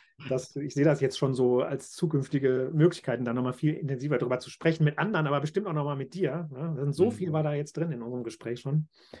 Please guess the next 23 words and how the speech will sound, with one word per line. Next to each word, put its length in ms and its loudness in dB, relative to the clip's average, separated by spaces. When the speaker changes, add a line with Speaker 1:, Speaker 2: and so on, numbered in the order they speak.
Speaker 1:
Darum 240 0
geht's. 240 -4
Und 140 6
es 100 8
ist 140 0
eigentlich 260 4
so 140 8
simpel, 420 4
ja, 240 -2
aber 180 0
es 80 0
ist 180 -6
so 240 6
kompliziert 680 4
verstellt 580 2
in 160 -2
uns, 520 -4
ne? 280 -4
So 60 2
nehme 220 4
ich's 100 -4
gerade 280 0
wahr, 260 0